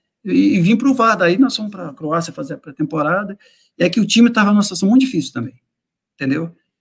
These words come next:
Ele me chamou porque tava difícil mesmo, eu tinha um, um bom relacionamento com a imprensa aqui, com os jogadores, né? Os, os caras sabiam que a gente podia fazer alguma coisa. E felizmente aconteceu, né, cara?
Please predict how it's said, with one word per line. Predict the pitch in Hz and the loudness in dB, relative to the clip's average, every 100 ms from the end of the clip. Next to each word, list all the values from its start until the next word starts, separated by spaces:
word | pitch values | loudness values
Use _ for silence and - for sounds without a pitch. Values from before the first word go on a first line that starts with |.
| _ _ | _ _
Ele | - | -4
me | 160 | -2
chamou | 165 180 196 | -2 0 -2
porque | 208 208 | -4 -8
tava | 202 202 196 | -6 -6 -6
difícil | 156 202 - 139 | -6 -6 -2 0
mesmo, | 160 185 170 | 2 2 -2
eu | |
tinha | 139 180 | -2 -2
um, | 165 131 120 - _ _ _ _ _ | 0 0 -4 -14 _ _ _ _ _
um | 135 | -6
bom | 175 | -2
relacionamento | 160 151 143 135 143 - | -2 -2 -2 -2 -2 -6
com | 135 | -12
a | |
imprensa | 131 - 139 170 165 - 120 | -12 -12 -6 -2 -2 -4 -12
aqui, | - 139 | -14 -16
com | - | -10
os | 135 | -8
jogadores, | 127 120 101 127 160 139 127 | -6 -8 -8 -6 -4 -4 -4
né? | 151 175 - _ _ _ _ _ | -6 -10 -14 _ _ _ _ _
Os, | _ _ - 135 | _ _ -12 -8
os | 135 - | -8 -4
caras | 175 | -4
sabiam | 180 190 | -2 -2
que | 202 | -2
a | |
gente | 185 | -4
podia | - 143 160 143 | -4 -2 0 -2
fazer | 135 120 | -4 -8
alguma | 120 123 113 | -8 -8 -10
coisa. | - 107 - _ _ _ _ _ _ _ | -12 -18 -18 _ _ _ _ _ _ _
E | 185 208 214 | -8 -6 -6
felizmente | 165 - - 202 214 160 165 185 | -8 -12 -6 -2 0 0 0 -2
aconteceu, | - 196 190 170 - 113 | -6 -12 -8 -8 -8 -8
né, | 120 113 | -10 -10
cara? | - | -16